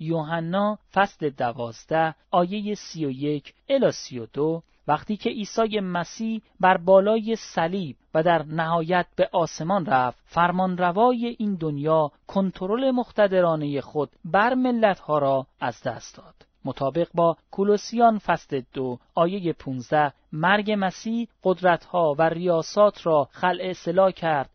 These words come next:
و بر آنها چیره شد. کتاب مکاشفه دوباره به این موضوع پرداخته و عیسی مسیح را به عنوان فاتحی بر اژدها و سه همکارش، یعنی وحش، پیامبر دروغین و فاحشهٔ بزرگ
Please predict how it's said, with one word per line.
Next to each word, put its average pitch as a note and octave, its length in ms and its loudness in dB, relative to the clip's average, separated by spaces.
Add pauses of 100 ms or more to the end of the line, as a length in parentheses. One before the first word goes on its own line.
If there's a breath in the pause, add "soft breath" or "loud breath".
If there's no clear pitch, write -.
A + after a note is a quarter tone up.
و D3+ 80 0
بر C#3+ 180 0
آنها C3 680 -4
چیره C#3+ 320 -8
شد. - 280 -12 (280)
کتاب F#3 340 -2
مکاشفه B2+ 840 -8 (160)
دوباره F#3+ 440 4
به F#3 120 -2
این G#3 200 -6
موضوع D3+ 380 -4
پرداخته C#3 720 -6 (160)
و D#3+ 140 -2
عیسی G#3+ 500 -2
مسیح F#3+ 460 -2
را G3+ 140 6
به F#3 240 -2
عنوان G3+ 520 2
فاتحی A#3 680 -2
بر F#3+ 280 2
اژدها C#3+ 640 -2 (140 soft breath)
و F#3 100 2
سه - 180 -4
همکارش، D#3 800 0
یعنی D#3 440 -4
وحش، F3 540 -2 (140)
پیامبر D#3+ 520 0
دروغین C#3 720 -6 (180)
و E3+ 100 2
فاحشهٔ E3+ 640 -4
بزرگ D3 640 -4